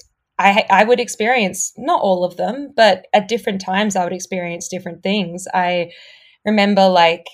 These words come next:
loud noises, if I was hungover, would make me have a panic attack. I would just be, like, so terrified by it. Um,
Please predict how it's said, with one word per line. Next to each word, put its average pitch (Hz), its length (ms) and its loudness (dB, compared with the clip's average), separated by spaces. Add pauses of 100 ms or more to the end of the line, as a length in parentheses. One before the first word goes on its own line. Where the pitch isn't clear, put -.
(340)
loud 196 320 6
noises, 196 600 0
if 196 160 -6
I 190 60 4
was 185 120 -2
hungover, 185 560 -2
would 185 140 -4
make 180 220 -4
me 175 340 -8
have 180 180 0
a 170 40 -12
panic 180 340 -4
attack. - 420 -6
I 135 120 -2
would 180 120 -6
just - 160 -16
be, 147 100 -10
like, 165 180 -10
so 180 240 -2
terrified 175 560 -6
by - 160 -8
it. - 240 -8 (500)
Um, 165 640 -2